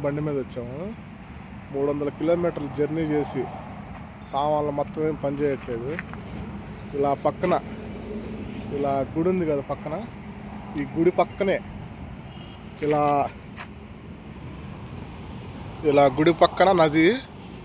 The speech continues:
ఈ నది పక్కన కూర్చొని ఒక ఫుల్ మీల్స్ తీసుకున్నాం, భోజనం. నూట యాభై రూపాయలు తీసుకున్నారు. దానికి కర్రీస్ వచ్చి పప్పు ఇచ్చాడు, సాంబార్ ఇచ్చాడు,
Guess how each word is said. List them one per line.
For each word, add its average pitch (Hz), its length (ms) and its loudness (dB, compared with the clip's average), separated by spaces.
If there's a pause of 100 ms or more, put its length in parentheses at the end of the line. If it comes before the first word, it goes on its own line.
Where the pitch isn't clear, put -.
(380)
ఈ 143 160 2
నది 156 220 2
పక్కన 175 280 2
కూర్చొని 165 460 4
ఒక 147 160 0
ఫుల్ 175 340 6 (400)
మీల్స్ 165 260 0 (140)
తీసుకున్నాం, 143 440 -2 (120)
భోజనం. 147 380 2 (1200)
నూట 156 220 2 (300)
యాభై 156 280 6
రూపాయలు 185 280 6
తీసుకున్నారు. 147 540 -2 (800)
దానికి 143 280 0 (100)
కర్రీస్ 170 360 6
వచ్చి 202 240 -2 (1500)
పప్పు - 300 -2
ఇచ్చాడు, 180 440 4
సాంబార్ 175 440 4
ఇచ్చాడు, 180 280 2